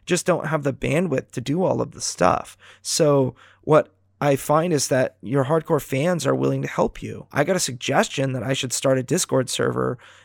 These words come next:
and, you know, by a fan. And, and I'm like, "I just, I feel, like, so, so spread thin. Um, can you help me?" And he was like, "Yeah, I, sure I can." And, and, you know, now we have a very popular Discord server. I mean, for us, I mean, it's, it's pretty popular. We've got,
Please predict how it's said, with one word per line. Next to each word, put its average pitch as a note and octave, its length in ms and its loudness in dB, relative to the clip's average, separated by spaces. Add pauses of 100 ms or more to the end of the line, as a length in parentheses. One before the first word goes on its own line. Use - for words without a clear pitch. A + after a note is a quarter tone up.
(120)
and, C3 300 0
you C#3 60 2
know, B2 100 2
by B2+ 180 4
a B2+ 60 2
fan. D3 360 0
And, C3 280 -2
and C3 140 -4
I'm B2+ 80 -2
like, C3 260 -2
"I C#3+ 100 -4
just, D3+ 400 -6
I C3 80 -4
feel, E3 260 -2
like, C#3 200 0
so, C#3 460 0 (340)
so - 520 -2
spread C#3+ 380 -2
thin. D3 640 -2 (380)
Um, B2 540 0
can C#3+ 160 -4
you B2+ 120 0
help E3 220 2
me?" - 320 -8 (100)
And C3 160 -10
he C3 140 -4
was B2+ 180 -4
like, G#2+ 220 -6
"Yeah, - 240 2
I, D3 120 0
sure - 380 2
I - 60 -2
can." B2+ 340 -4
And, B2 200 -4 (340)
and, C3+ 260 2
you C#3+ 100 2
know, C#3+ 100 4
now C3 200 4
we E3+ 120 4
have D3 180 2
a B2 200 2 (260)
very C#3 600 0 (280)
popular D3 500 0
Discord C#3 460 0
server. C#3+ 400 0
I C3+ 60 0
mean, C#3 140 0
for - 180 -4
us, G3 260 4
I A#2+ 60 -4
mean, C3+ 140 -4
it's, - 280 -10
it's B2 220 -8
pretty C3 200 -2
popular. C#3+ 440 0
We've B2+ 160 -6
got, C3+ 260 -2